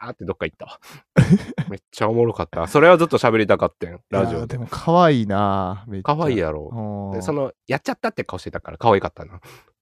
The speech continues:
Speaker 2: <laughs>
Speaker 1: めっちゃおもろかったよ。
Speaker 2: すごいな。ちょっとぜひ帽子コラボしてほしいな、そのさっき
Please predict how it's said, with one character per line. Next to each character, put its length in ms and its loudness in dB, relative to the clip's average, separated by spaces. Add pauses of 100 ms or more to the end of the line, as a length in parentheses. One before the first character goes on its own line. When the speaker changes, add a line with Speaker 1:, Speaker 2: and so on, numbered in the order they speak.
(120)
Speaker 2:
<laughs> 340 4
Speaker 1:
め 120 -6
っ 100 -10
ち 120 -2
ゃ 60 0
お 120 4
も 40 0 (100)
ろ 60 4
か 60 -4
っ 20 -6
た 60 4
よ。 60 -2
Speaker 2:
す 100 -2 (180)
ご 120 4
い 100 2
な。 400 0
ち 60 -8
ょ 40 -4
っ 40 -6
と 100 -4
ぜ 220 0
ひ 140 4
帽 260 6
子 140 0
コ 120 4
ラ 100 8
ボ 120 2
し 80 -8
て 40 2
ほ 140 4
し 140 -4
い 20 -10
な、 220 2
そ 100 -4
の 80 -6
さ 120 -2
っ 20 0
き 100 -6